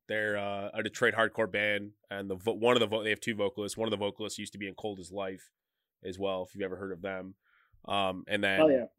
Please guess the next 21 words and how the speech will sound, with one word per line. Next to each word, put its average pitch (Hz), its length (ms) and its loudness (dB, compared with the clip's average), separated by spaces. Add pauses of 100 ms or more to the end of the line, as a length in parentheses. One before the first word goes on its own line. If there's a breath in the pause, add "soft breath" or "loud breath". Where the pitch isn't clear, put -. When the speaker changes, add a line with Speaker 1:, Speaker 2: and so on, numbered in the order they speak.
(120)
Speaker 1:
uh, 95 260 0
we 117 140 0
just 120 140 -2
had 120 140 6
them 113 140 0
on, 107 80 0
and 101 80 -4
we 104 80 -4
just 104 120 -4
had 104 100 -2
this 90 160 -4
huge 107 300 -2
conversation 98 680 -4
about 92 380 -6
different 101 320 -10
cities, 95 500 -8
different 98 360 -8
areas, 95 520 -4
and 92 100 -16
hardcore 95 500 -10
scenes, 92 440 -14